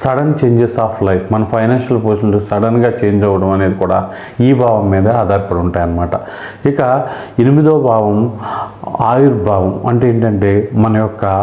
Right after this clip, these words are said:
లాంగ్విటీని అంటే డెత్ సైకిల్ని నిర్ణయిస్తుంది. అలాగే ఈ భావం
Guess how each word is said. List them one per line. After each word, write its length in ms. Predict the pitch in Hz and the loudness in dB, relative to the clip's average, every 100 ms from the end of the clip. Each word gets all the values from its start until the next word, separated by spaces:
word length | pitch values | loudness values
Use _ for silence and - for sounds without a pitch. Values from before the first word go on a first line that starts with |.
| 127 | 0
లాంగ్విటీని 880 | 110 104 113 127 113 107 95 90 90 - - - | 0 2 2 2 2 0 0 0 -2 -8 -10 0
అంటే 480 | 113 123 151 220 - - - | 0 2 0 0 -4 -14 -4
డెత్ 220 | 113 117 - | -4 -4 -4
సైకిల్ని 600 | 139 107 104 98 95 101 | -2 0 0 2 2 2
నిర్ణయిస్తుంది. 880 | 104 98 101 92 95 - 90 92 92 - - | 2 2 2 0 -4 -4 -2 0 -4 -12 -6
అలాగే 420 | 101 120 107 104 | -2 0 0 0
ఈ 200 | 117 110 | 2 0
భావం 500 | 98 95 104 107 101 | 2 0 0 0 -2